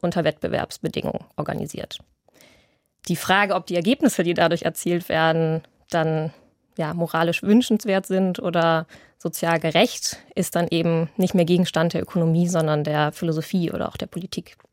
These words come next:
Interessanterweise ist es aber so, dass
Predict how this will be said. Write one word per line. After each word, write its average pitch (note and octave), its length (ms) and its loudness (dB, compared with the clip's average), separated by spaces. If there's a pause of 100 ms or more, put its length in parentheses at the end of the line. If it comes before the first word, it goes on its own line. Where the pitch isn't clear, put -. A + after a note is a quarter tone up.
(760)
Interessanterweise F#3 960 4
ist - 260 -4
es F3+ 100 -4
aber E3+ 300 0
so, E3+ 240 0
dass - 420 -4